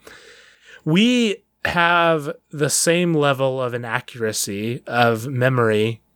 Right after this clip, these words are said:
on those experiences as we do with any given experience. And our general, <laughs> uh,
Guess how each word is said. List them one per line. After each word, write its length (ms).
on 240
those 260
experiences 1000
as 260
we 100
do 320
with 400
any 280
given 600
experience. 760
And 520
our 260
general, 1000
<laughs> 40
uh, 520